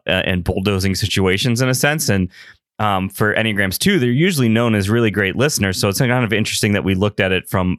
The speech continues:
from our weaknesses in that standpoint. But, um, I can't remember if we actually covered this point in this episode, but my favorite thing from this book was a listening tactic that I think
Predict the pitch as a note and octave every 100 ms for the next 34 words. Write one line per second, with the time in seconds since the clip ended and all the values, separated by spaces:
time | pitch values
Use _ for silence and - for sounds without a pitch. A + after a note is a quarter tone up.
0 | - G2+ F#2 F2+ G2 A2 G2+ F#2+ F2 F2
1 | E2 E2 - F2 E2 F2+ E2 - F2+ -
2 | _ - - - - G#2 - F3+ - C#4+
3 | B3 D3 C#3+ B2+ A2 C3 F2+ C#3+ A#2 G#2+
4 | - D#3+ A2+ F#2 - G2 - - G#2+ G2
5 | - _ G#2+ G#2 G2 - - - A#2 G#2
6 | F#2 F#2 C3+ F3 D#3 E3+ E3+ D3 A#2 A2
7 | G2+ - G2 F#2 _ - - - B2 C3+
8 | B2 C#3 - E3+ C#3+ B2 G#2+ - G#2+ -
9 | G#2 G2+ G#2+